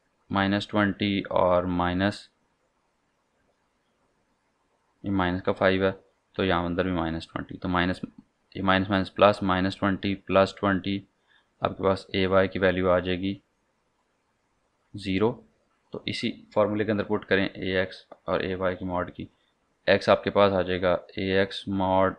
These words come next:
over A mod, जो कि बराबर होगा किसके, ए एक्स mod है माइनस ट्वेंटी एट और A mod है माइनस फ़ोर्टीन,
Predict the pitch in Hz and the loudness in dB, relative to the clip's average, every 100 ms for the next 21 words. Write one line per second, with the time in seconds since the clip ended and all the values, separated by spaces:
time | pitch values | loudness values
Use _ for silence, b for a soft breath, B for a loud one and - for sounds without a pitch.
0 | - 95 95 101 101 - 98 95 98 95 | -4 -4 0 0 -2 -6 -4 -2 -2 0
1 | 92 92 87 90 87 90 92 87 95 92 | 0 0 -2 -6 -6 -4 -2 0 -2 -2
2 | 90 90 92 - - 95 _ _ _ _ | -4 -6 -8 -8 -8 -10 _ _ _ _
3 | - 101 - 98 95 95 95 87 87 90 | 0 0 2 0 2 2 2 0 -2 -4
4 | - 101 92 101 98 98 104 - _ _ | -4 -4 -2 -2 0 0 -2 -8 _ _
5 | _ _ _ _ _ _ _ _ _ _ | _ _ _ _ _ _ _ _ _ _
6 | _ _ _ _ _ _ _ _ _ 98 | _ _ _ _ _ _ _ _ _ -2
7 | 98 95 98 95 95 90 87 90 - - | 0 0 0 -2 -4 -4 -6 -6 -8 -6
8 | 98 - 98 107 | -4 -2 0 0